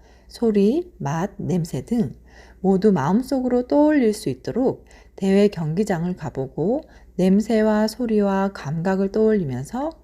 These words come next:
승리한 순간을 마음속 이미지로 창조하고 재현해내는 것입니다. 그리고 그것을 훈련하면서 더 생생하고 디테일하게 훈련하여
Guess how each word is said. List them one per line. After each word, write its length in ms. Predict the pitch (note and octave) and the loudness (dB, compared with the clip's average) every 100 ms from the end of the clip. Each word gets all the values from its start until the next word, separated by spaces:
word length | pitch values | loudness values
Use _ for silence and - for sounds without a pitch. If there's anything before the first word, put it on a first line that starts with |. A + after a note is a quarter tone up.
| - - - - | -20 -20 -20 -14
승리한 580 | - D#4+ D#4+ D#4 D4+ | -6 -2 -2 -2 -2
순간을 600 | D4 G3+ F3 D3 G3 F3 - | -2 -4 -2 0 0 0 -4
마음속 580 | - C#3+ D3 F#3 E3+ E3 | -6 -4 -4 -4 -6 -4
이미지로 640 | G3 G3+ G3 C#3+ F3 C#4 D4 | 0 0 0 -2 -4 -4 -8
창조하고 880 | - C#4+ C#4 C#4 A#3 E3 - D#3+ F#3+ | -6 -4 -2 0 0 -2 -4 -6 -6
재현해내는 760 | - D3 D#3 F#3+ F#3 B2+ C#3 | -6 -4 0 0 -2 -4 -8
것입니다. 560 | D3+ C3 - - - - - _ - - - - - - | -8 -10 -10 -12 -14 -18 -20 _ -20 -20 -20 -20 -20 -8
그리고 400 | - G#3+ G#3+ A3+ | 0 2 4 4
그것을 560 | A3 D3+ D#3 - F#3+ B3 | 2 -6 -6 -2 -2 -2
훈련하면서 840 | C#4+ C#4 C#4 G3+ C#3+ C3 A#3 - B2+ - - - - | -2 0 0 0 -4 -6 -4 -4 -6 -20 -20 -20 -14
더 260 | F3+ E3+ F3+ | -6 -4 -4
생생하고 920 | D4 D4+ D#4+ C4+ E3+ - E3 C#4 D#4+ | -2 0 0 2 0 -2 -2 -2 -6
디테일하게 760 | - F3+ - A3 D#3+ C3+ - G#3+ | -4 -4 2 2 2 -4 -4 -4
훈련하여 760 | B3+ B3+ B3+ A3+ D#3 G#3 A3 | -2 -2 -2 -2 -4 -4 -4